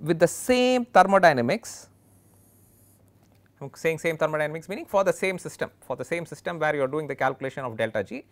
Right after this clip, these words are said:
naturally that delta G calculation is going to remain un-, unchanged. Uh, so, thermodynamic, that is what I am referring to as same thermodynamics.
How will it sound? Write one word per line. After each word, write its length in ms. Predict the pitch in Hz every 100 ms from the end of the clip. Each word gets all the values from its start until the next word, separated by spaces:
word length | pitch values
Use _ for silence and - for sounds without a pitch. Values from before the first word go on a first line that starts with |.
| _ -
naturally 420 | 160 170 160 165
that 160 | 139
delta 240 | 127 135 143
G 120 | 135
calculation 420 | 123 123 123 131
is 100 | 113
going 180 | 117 113
to 60 | 110
remain 280 | 110 110 -
un-, 320 | 120 120 110 -
unchanged. 560 | 110 110 98 240 - _ _ _ _ _
Uh, 260 | - 117 107
so, 140 | - 131
thermodynamic, 640 | 147 156 156 147 151 143
that 120 | 143
is 80 | 151
what 200 | 147 139
I 20 |
am 140 | 123
referring 340 | 117 123 127 120
to 120 | 123
as 100 | 113
same 300 | - 156 135
thermodynamics. 720 | 123 113 101 104 131 240 -